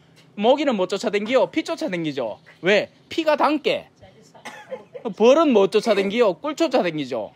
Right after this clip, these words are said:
와, 꿀이 담게. 지조 뒤에 단 거 쫓아댕기는 기라. 모기는 피가 담게 피를 쫓아댕기요. 벌이는 꿀을 쫓아댕기고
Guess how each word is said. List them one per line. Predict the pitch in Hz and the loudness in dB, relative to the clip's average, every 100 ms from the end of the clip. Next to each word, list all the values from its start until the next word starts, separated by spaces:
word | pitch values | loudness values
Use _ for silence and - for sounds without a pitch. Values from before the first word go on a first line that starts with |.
| - - | -10 2
와, | 226 180 - _ _ | 2 2 -4 _ _
꿀이 | 285 311 320 | -6 -2 0
담게. | 247 269 285 208 135 - - - _ _ _ _ _ _ _ _ - - _ _ | 0 0 0 -2 -4 -6 -20 -20 _ _ _ _ _ _ _ _ -20 -20 _ _
지조 | - 269 302 302 | 0 4 6 6
뒤에 | 339 311 | 6 4
단 | 262 320 | 6 4
거 | 320 | 4
쫓아댕기는 | 294 294 302 294 302 269 226 | 0 0 2 4 4 2 2
기라. | 220 214 214 170 120 - _ _ _ _ _ - | 2 4 4 0 -6 -20 _ _ _ _ _ -4
모기는 | 214 302 320 330 302 | 4 4 6 2 2
피가 | 320 320 | 4 4
담게 | 311 311 302 | 6 4 2
피를 | 247 320 320 | -6 -6 -4
쫓아댕기요. | 294 294 269 277 233 208 151 101 _ _ _ _ _ _ _ _ _ _ _ _ _ - | -2 0 0 -2 0 2 2 -4 _ _ _ _ _ _ _ _ _ _ _ _ _ 4
벌이는 | 226 302 294 262 | 6 6 4 2
꿀을 | 294 294 | 0 0
쫓아댕기고 | 294 269 254 262 233 185 175 101 | 0 2 2 2 2 2 2 2